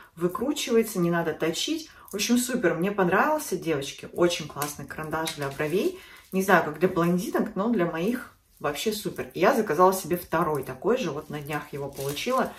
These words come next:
Ещё даже, видите, не распаковала.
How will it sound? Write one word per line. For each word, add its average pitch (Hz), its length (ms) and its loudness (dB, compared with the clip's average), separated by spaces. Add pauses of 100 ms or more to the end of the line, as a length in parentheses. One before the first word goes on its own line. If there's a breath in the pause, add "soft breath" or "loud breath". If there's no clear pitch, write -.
(380 loud breath)
Ещё - 220 -4
даже, 160 240 -4
видите, 165 380 -4
не 160 280 2
распаковала. 190 760 2